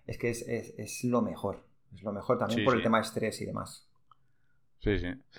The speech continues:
Speaker 2: Yo, yo, gracias a Dios, eh, es que, eh, todos lo-, los tres puntos, caminar, naturaleza y sol son cosas que me encantan, así es que <laughs>
Speaker 1: No.
Speaker 2: para mí es fantástico.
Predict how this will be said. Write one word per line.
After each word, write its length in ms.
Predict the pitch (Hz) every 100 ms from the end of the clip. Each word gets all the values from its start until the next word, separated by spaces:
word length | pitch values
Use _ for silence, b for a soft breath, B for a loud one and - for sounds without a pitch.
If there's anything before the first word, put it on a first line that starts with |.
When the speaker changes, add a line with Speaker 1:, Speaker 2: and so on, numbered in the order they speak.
| B B
Speaker 2:
Yo, 340 | 104 123 131
yo, 180 | - 113
gracias 280 | 117 117 120
a 60 | 123
Dios, 320 | 127 151 -
eh, 140 | 120 120
es 100 | -
que, 640 | 127 127 127 104 98 98
eh, 80 | 101 - -
todos 240 | 113 117
lo-, 160 | 127 120
los 160 | 107
tres 180 | - 113
puntos, 420 | 123 117 139 - - -
caminar, 480 | 104 104 120 113 - b b b -
naturaleza 640 | 110 104 104 117 - - -
y 140 | 117
sol 400 | - 139 170 226 -
son 220 | 117 113
cosas 260 | 117 127
que 80 | 120
me 100 | 104
encantan, 400 | 98 123 139 104
así 160 | 92 -
es 80 | -
que 300 | 131 117 -
<laughs> 640 | - - - - - -
Speaker 1:
No. 160 | - 110
Speaker 2:
para 220 | 104 101
mí 100 | 113
es 80 | 123
fantástico. 580 | 131 120 120 104 92